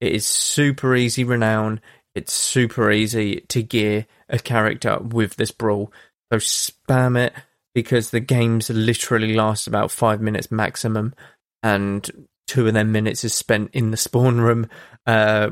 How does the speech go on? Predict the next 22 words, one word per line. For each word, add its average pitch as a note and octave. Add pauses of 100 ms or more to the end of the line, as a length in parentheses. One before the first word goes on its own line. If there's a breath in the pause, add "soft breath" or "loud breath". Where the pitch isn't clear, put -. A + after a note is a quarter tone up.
with A2
the A2+
ca-, - (360)
uh, G#2+ (460)
counter A2
counting A2
down. E3 (1040)
The, B2+ (1600)
what B2+
is A#2
it, -
bonus D#3+
event C3+
for C3+
this C#3
week -
is A#2+
arena A#2+
skirmishes, C#3
so -
you D#3
get C3